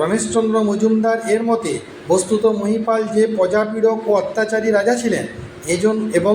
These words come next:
এজন্যই তাহার বিরুদ্ধে বিদ্রোহ হইয়াছিল, এরূপ মনে করিবার কোনো কারণ নাই। পাঁচ নম্বর, ডক্টর উপেন্দ্রনাথ ঘোষাল, স্যার যদুনাথ সরকার প্রমুখ এই বিদ্রোহের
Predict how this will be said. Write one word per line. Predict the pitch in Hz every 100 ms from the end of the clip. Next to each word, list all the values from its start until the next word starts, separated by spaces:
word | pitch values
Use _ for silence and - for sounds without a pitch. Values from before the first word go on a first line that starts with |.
| 190
এজন্যই | 190 196 220 240 254
তাহার | 247 208 208
বিরুদ্ধে | 220 226 180 220
বিদ্রোহ | 208 208 214 226
হইয়াছিল, | 220 233 226 220 156 - - - -
এরূপ | 175 202 233 226
মনে | 214 220
করিবার | 214 214 214 220
কোনো | 220 214 220
কারণ | 220 226 233
নাই। | 185 - - - - - - - - - - - - - - - - - - -
পাঁচ | 185 202
নম্বর, | 226 220 165 -
ডক্টর | 170 175 220 220
উপেন্দ্রনাথ | - - 220 226 226 226 233 - - -
ঘোষাল, | 151 175 214 190 143 -
স্যার | - 185 190
যদুনাথ | 190 202 220 220 214
সরকার | 214 214 214 151 139 -
প্রমুখ | 185 220 233 220
এই | 220 180 208
বিদ্রোহের | 202 202 - 240 196 143